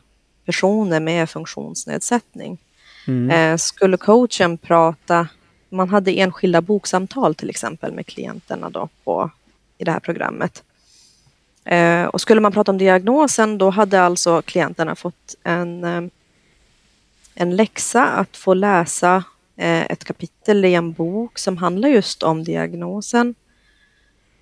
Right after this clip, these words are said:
Speaker 1: Och sen skulle liksom diskussionen utgå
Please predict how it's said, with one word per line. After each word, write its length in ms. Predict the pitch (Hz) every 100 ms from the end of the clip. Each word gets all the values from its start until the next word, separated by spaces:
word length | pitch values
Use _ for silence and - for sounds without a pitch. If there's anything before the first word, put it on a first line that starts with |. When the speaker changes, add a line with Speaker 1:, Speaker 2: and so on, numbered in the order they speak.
| _ _
Speaker 1:
Och 120 | 226 202
sen 140 | 247
skulle 440 | - 277 254 254
liksom 280 | 233 220 208
diskussionen 640 | 202 - 190 220 220 185 180
utgå 880 | 202 190 180 - - 254 240 185